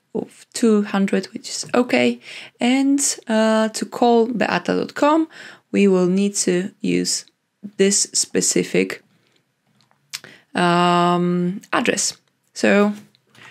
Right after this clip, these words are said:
what we're gonna do now is J S T C run, but you also need to remember to specify the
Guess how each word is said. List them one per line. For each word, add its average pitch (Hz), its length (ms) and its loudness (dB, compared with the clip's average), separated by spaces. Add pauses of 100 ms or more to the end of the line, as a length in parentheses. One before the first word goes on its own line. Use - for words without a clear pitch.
(240)
what 208 160 2
we're 220 80 2
gonna 202 160 4
do 180 140 2
now 220 420 0
is - 320 -6
J - 380 -4
S - 100 -4
T - 380 -4
C 220 420 -2 (540)
run, 214 420 0 (840)
but 208 180 -4
you 190 160 0
also 202 300 0
need 180 160 -4
to - 100 -4
remember 170 380 -2
to - 160 -10
specify - 640 -6
the - 240 -6